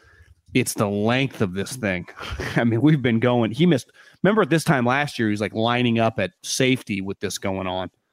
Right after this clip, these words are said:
So we are, how long does it feel like this has been going? A year and a half?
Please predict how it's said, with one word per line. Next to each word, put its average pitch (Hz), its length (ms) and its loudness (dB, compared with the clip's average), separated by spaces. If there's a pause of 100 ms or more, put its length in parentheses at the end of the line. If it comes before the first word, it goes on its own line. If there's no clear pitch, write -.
So 117 300 2
we 170 200 4
are, 104 420 0 (720)
how 170 120 0
long 165 220 4
does 120 140 -2
it 92 80 -6
feel 123 160 4
like 101 160 0
this 107 140 -4
has 104 60 -12
been 101 140 -4
going? 107 340 0
A 92 40 -4
year 104 180 -2
and 113 100 2
a 101 40 -2
half? 107 440 -4